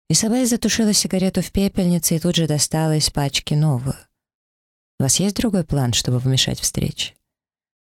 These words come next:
«Вы слишком много курите, дорогая», — сказал Эштон, открывая окно. «Никто не знает о моих планах больше вас, Исабель.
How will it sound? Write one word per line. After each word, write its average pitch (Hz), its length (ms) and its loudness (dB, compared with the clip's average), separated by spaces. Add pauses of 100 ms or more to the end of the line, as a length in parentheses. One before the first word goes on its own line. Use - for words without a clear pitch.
(160)
«Вы 156 200 0
слишком 147 420 0
много 139 260 0
курите, - 480 -2
дорогая», — 110 580 -2
сказал 120 480 -2
Эштон, 143 440 0
открывая 117 500 -2
окно. 135 360 -6 (800)
«Никто 170 280 0
не 160 120 4
знает 147 380 0
о - 20 2
моих 135 260 0
планах 139 460 0
больше 160 380 -2
вас, 131 400 0
Исабель. - 560 -2